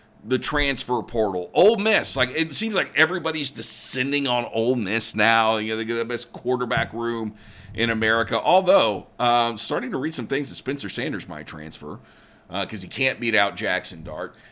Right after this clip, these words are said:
Uh, but you got all, you know, like, all these people are descending in Oxford. Well, they may all bug out. So prediction futile at this point to talk about twenty twenty-four and twenty twenty-five.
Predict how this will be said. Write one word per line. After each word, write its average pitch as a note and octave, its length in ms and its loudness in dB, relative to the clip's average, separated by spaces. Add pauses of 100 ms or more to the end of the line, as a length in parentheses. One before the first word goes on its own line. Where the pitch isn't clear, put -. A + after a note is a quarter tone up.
(160)
Uh, B2 220 -2
but C#3+ 180 -8
you D3+ 60 -10
got E3 220 -2
all, F#3 340 -2
you F3+ 60 -4
know, E3 80 0
like, D#3 280 -6
all G#3+ 360 2
these E3+ 340 -4 (320)
people B2 680 0
are C3+ 120 2
descending D#3+ 560 0
in C3 160 -2
Oxford. C3+ 500 2
Well, D3+ 160 0
they D#3+ 320 -4
may F3 200 -2
all D#3 180 0
bug C3 240 -2
out. - 340 -8 (640)
So E3+ 380 2 (100)
prediction G3 840 0 (180)
futile C3 920 0 (380)
at A#2 240 0
this G#2 220 -4
point D#2 400 -14
to - 80 -12
talk B2+ 180 -2
about A2 240 0
twenty A#2 260 -6
twenty-four G#2 540 -8
and E2+ 100 -12
twenty D#2+ 280 -12
twenty-five. - 580 -14